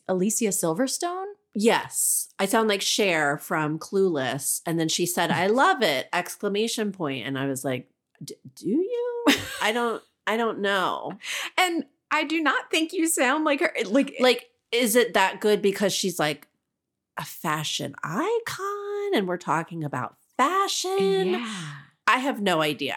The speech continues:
Speaker 1: I know. It was just a strange,
Speaker 2: There,
Speaker 1: I,
Speaker 2: it,
Speaker 1: it,
Speaker 2: it
Speaker 1: it
Speaker 2: was
Speaker 1: made me
Speaker 2: really
Speaker 1: laugh.
Speaker 2: confusing.
Speaker 1: Yeah.
Speaker 2: Some of them I felt like were perhaps written by, like, A I bots.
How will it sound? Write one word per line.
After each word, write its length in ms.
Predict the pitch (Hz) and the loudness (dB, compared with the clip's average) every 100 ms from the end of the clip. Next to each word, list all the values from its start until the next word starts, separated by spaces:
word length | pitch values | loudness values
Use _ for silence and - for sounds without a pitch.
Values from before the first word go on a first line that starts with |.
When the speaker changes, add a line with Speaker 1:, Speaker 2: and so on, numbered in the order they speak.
| - | -2
Speaker 1:
I 120 | 208 | 0
know. 280 | 220 160 - | 0 -2 -2
It 80 | - | 0
was 180 | 196 202 | 0 0
just 180 | 233 247 | 0 0
a 60 | |
strange, 480 | - - 190 185 185 | -2 0 0 0 2
Speaker 2:
There, 120 | 214 | 4
Speaker 1:
I, 40 | 220 | 6
Speaker 2:
it, 60 | |
Speaker 1:
it, 220 | - - - | 4 0 2
Speaker 2:
it 60 | 220 | 4
Speaker 1:
it 40 | |
Speaker 2:
was 80 | 254 | 6
Speaker 1:
made 160 | 247 294 | 6 6
me 60 | |
Speaker 2:
really 180 | 294 247 | 6 6
Speaker 1:
laugh. 220 | 175 233 | 4 2
Speaker 2:
confusing. 760 | 214 208 196 190 180 175 95 - | 0 -2 2 4 4 2 0 2
Speaker 1:
Yeah. 320 | 190 127 - | 2 2 0
Speaker 2:
Some 220 | 180 262 | 0 2
of 140 | 294 285 | 2 2
them 120 | 285 | 2
I 140 | 240 | 2
felt 260 | 220 208 190 | 2 0 2
like 220 | 180 175 | 2 0
were 120 | 165 | -2
perhaps 580 | 156 165 - 156 135 - | -2 -4 0 0 0 -4
written 320 | 151 - 160 | -4 -4 -2
by, 140 | 143 143 | -2 0
like, 220 | 139 139 | 0 -2
A 220 | - 143 | -2 0
I 180 | 131 127 | 0 -2
bots. 480 | - 208 220 214 202 | 0 2 6 6 4